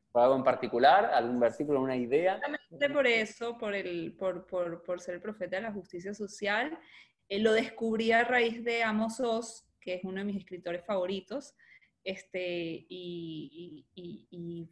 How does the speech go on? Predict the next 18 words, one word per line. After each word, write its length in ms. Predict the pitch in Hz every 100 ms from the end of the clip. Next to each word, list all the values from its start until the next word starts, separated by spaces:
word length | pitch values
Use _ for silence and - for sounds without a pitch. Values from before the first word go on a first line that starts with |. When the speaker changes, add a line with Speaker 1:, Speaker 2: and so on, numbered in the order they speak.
| _
Speaker 2:
fui 180 | 190 185
más 160 | 233
atrás 460 | 220 214 208 196 208
a 20 |
entender 540 | 196 180 175 175 175 -
de 140 | 190
dónde 240 | 190 190 196
venía 220 | 190 185
ese 160 | 190 202
nombre 320 | 208 226 254
y 40 |
lo 100 | 196
fui 180 | 185 180
descubriendo 840 | 180 _ - 196 180 185 202 220
y, 160 | 202 160
y 120 | - 175
me 100 | 190
apasioné 1080 | 165 160 - 175 170 165 170 185 180 -